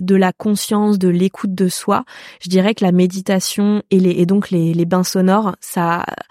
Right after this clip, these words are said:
c'est ça qui m'a un petit peu, euh, en tout cas qui commence à me réconcilier avec moi-même.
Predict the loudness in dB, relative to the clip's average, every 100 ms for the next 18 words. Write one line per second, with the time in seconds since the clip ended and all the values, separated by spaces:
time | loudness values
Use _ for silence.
0 | -20 -20 _ _ -2 0 0 -2 -2 0
1 | 2 0 -4 -8 -4 0 2 2 0 -2
2 | -6 -8 -10 -8 -4 -6 -6 -4 0 2
3 | 0 -2 -10 -4 0 2 4 2 2 -2
4 | -4 -2 0 -2 -2 0 2 2 0 0
5 | -2 -2 -6